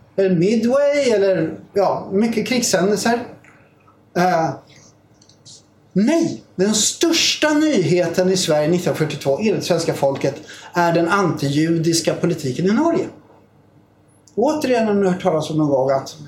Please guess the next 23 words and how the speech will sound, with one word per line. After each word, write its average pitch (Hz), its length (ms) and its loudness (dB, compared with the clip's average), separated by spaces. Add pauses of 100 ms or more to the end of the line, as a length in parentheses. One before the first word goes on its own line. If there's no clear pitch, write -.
Sverige 151 340 0
visste 156 200 -2
inte 143 140 -2
om 135 100 0
förintelsen. 170 560 -2 (260)
Det 320 100 4
är 330 60 2
den 392 100 2
största - 600 0
nyheten 269 540 2
i 214 60 2
det 180 60 2
svenska 156 320 -2
folket. - 380 -6 (1200)
Och 214 120 0
det 294 60 0
väcker 285 360 0
enorm 302 480 2
vrede. - 320 -2 (4000)
Under 339 380 2
tiden 330 440 0
på 208 100 0
utrikesdepartementet 196 1040 -2